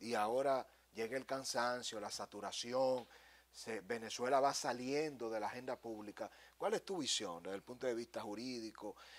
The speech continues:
Esto no es un fracaso de los organismos internacionales, de la democracia. Eh, ¿qué tanto se pudiera concluir que no importa lo que se diga o lo que se haga, Maduro se va a imponer como se impuso Fidel,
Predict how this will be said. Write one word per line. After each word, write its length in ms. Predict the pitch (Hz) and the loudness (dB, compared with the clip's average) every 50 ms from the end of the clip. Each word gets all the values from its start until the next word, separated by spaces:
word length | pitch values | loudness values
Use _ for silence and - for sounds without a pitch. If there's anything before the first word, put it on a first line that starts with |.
| - - - - - | -16 -16 -18 -8 -4
Esto 260 | 101 120 - - 175 | -4 -2 0 2 2
no 80 | 170 160 | 2 2
es 60 | 156 | 0
un 80 | 147 - | 0 2
fracaso 600 | - 151 135 - - 120 117 131 135 - 160 151 | 2 2 2 2 2 0 0 2 2 0 0 0
de 120 | 143 135 | -2 -2
los 100 | 127 123 | 0 0
organismos 480 | 127 117 110 107 110 123 123 131 135 131 | 0 -2 -2 -4 -6 -6 -6 -6 -6 -6
internacionales, 720 | 120 - 123 113 113 110 - - 104 101 107 120 123 117 | -4 -2 -2 -2 -2 -4 -4 -4 -2 0 2 2 2 2
de 80 | 101 98 | 2 2
la 120 | 95 92 | 2 2
democracia. 760 | 95 95 90 87 - - 95 98 107 120 120 - - 120 113 - - - - - - - - - - - - | 0 0 -2 -4 -4 -2 0 2 4 4 4 2 0 -2 -4 -8 -12 -18 -20 -18 -18 -18 -20 -20 -20 -20 -10
Eh, 260 | - 104 104 104 104 - | -6 -4 -4 -4 -4 2
¿qué 380 | - 156 170 165 165 - _ _ _ _ | 4 6 6 6 4 -2 _ _ _ _
tanto 800 | - 160 160 175 175 165 151 127 - _ - 139 151 170 - - - - - - - - - - _ _ _ _ _ | 8 10 10 10 8 6 0 -10 -8 _ 4 4 4 4 2 -4 -20 -20 -20 -20 -20 -20 -20 -20 _ _ _ _ _
se 260 | - - - 120 117 | -8 -4 -2 -2 -2
pudiera 540 | - - 117 113 110 120 135 147 151 143 - | -2 -4 -6 -4 2 4 6 6 6 6 4
concluir 800 | - 143 139 131 - - 117 113 120 127 127 123 120 117 - - _ _ _ _ _ _ | 0 -4 -4 -6 -6 -8 -6 -4 -4 -2 -2 -2 -4 -4 -6 -8 _ _ _ _ _ _
que 320 | - 110 107 107 107 101 - 104 | -8 -4 -4 -2 -2 -4 -6 -6
no 160 | 107 123 147 | -6 -4 -4
importa 580 | 156 139 - - 147 156 160 160 - 143 127 | -4 -4 0 4 4 6 6 4 4 2 2
lo 140 | 120 117 - | 2 0 -2
que 100 | - 113 | -4 -4
se 160 | - - 107 | -4 -4 -4
diga 320 | 95 104 143 180 180 135 127 | -2 -2 -2 -2 -2 0 0
o 40 | 117 | 0
lo 100 | 113 104 | 0 -2
que 80 | 107 107 | -2 -2
se 220 | - - 107 107 | -2 0 2 2
haga, 280 | 104 101 95 95 95 98 | 2 2 2 0 -2 -4
Maduro 440 | 101 101 95 92 113 131 139 147 127 | -6 -6 -6 -4 -4 -4 -4 -2 -2
se 140 | - - 117 | -2 -2 -2
va 80 | 120 | -2
a 40 | 123 | -4
imponer 400 | 131 123 - 120 113 120 127 120 | -4 -4 -4 -4 -2 0 -2 -2
como 220 | - 113 110 110 | -2 -6 -10 -10
se 120 | 107 - 107 | -10 -10 -10
impuso 340 | 95 - 139 139 - 165 147 | -10 -8 -6 -4 -4 -4 -6
Fidel, 360 | - 165 139 98 80 - | -6 -6 -4 -4 -4 -6